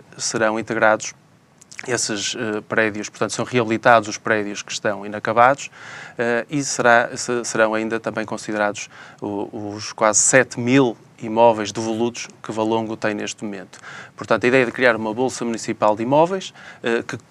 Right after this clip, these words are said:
que sejam depois, eh, arrendados, eh, aos jovens a preços, eh, controlados, e que possam, de facto, combater este, este problema de acesso à habitação,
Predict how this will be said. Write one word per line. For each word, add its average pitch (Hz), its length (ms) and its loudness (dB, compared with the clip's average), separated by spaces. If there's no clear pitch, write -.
que 113 220 -2
sejam 113 380 0
depois, 113 460 -2
eh, 104 480 -2
arrendados, 117 840 4
eh, 113 320 -4
aos 113 160 -2
jovens 110 380 0
a 107 80 -2
preços, - 480 -4
eh, - 680 -10
controlados, 113 640 4
e 139 80 -4
que - 100 -6
possam, 120 320 2
de 110 60 -8
facto, 110 240 0
combater 110 480 -2
este, 113 360 -4
este 123 200 -4
problema 113 460 0
de 107 420 -2
acesso 107 380 -2
à 107 40 2
habitação, 110 580 -2